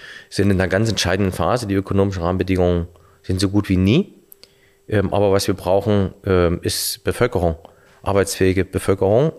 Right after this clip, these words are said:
äh, und, äh, dazu braucht Zuzug, also Rückzug von Leuten, die aus, äh, Freiberg oder aus, äh, ähm, Lauchhammer oder aus Grimmitschau oder aus, äh, Schleusingen weggezogen sind, ähm,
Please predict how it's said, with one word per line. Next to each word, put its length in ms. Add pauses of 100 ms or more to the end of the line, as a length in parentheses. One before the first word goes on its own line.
(140)
äh, 40
und, 720
äh, 80
dazu 280
braucht 300
Zuzug, 600 (480)
also 180
Rückzug 460
von 340 (200)
Leuten, 300
die 140
aus, 360
äh, 140
Freiberg 640
oder 300
aus, 320
äh, 160 (640)
ähm, 680
Lauchhammer 540
oder 180
aus 140
Grimmitschau 640
oder 140
aus, 380
äh, 220 (140)
Schleusingen 560
weggezogen 520
sind, 280 (640)
ähm, 520